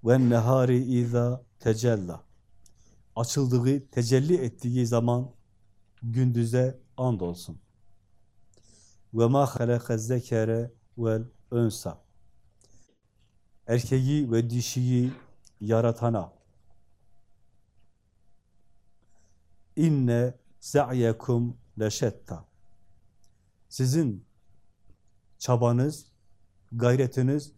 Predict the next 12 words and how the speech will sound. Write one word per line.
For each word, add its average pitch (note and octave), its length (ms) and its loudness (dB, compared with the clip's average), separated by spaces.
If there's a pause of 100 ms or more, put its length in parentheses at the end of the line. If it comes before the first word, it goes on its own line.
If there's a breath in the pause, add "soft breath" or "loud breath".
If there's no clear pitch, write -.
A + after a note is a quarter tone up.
(100)
dağınıktır. B2+ 800 0 (4000)
Bir E3+ 460 0 (1400)
dünyaya, C3+ 720 2
bir C3 260 0
ahirete B2+ 640 0
çalışırsınız. A#2 840 -4 (1500)
Sahi A#2+ 360 2
eder, A#2 340 0
çaba A#2+ 280 0
gayret A#2 320 -2
sarf A#2 260 -4
edersiniz. A#2 600 -4